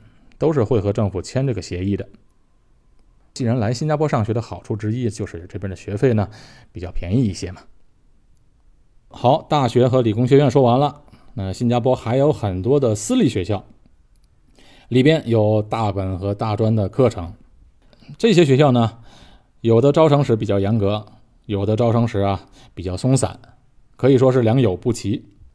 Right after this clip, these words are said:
读这些私立学校的话，要尽量选择排在前几名学校去读。不过我也要说一点的是啊，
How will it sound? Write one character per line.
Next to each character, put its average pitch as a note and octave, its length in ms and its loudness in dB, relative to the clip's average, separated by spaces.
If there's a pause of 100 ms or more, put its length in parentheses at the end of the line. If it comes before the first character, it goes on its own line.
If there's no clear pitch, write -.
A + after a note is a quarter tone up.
(160)
读 F3 160 6
这 F#3 120 8
些 F#3 160 6
私 A3+ 200 -2
立 F3+ 120 4
学 A#2+ 140 4
校 A2+ 140 4
的 G#2+ 80 2
话， G2+ 320 0
要 G#2 240 -2
尽 G#2+ 280 -4
量 G2+ 220 -2
选 D#2+ 240 -10
择 F#2 220 -8
排 G2 200 -12
在 G2 140 -6
前 G#2 340 -8
几 G#2 140 -6
名 F2 240 -6
学 F2 180 -10
校 F#2+ 300 -4
去 - 180 -14
读。 F#2 280 -10 (1800)
不 G3+ 80 -6
过 A3+ 120 2
我 C3 120 4
也 B2 80 4
要 B2+ 120 2
说 G3 220 0
一 - 60 2
点 F#2+ 160 -6
的 F#2 80 -10
是 A#2 140 -4
啊， F#2+ 260 -8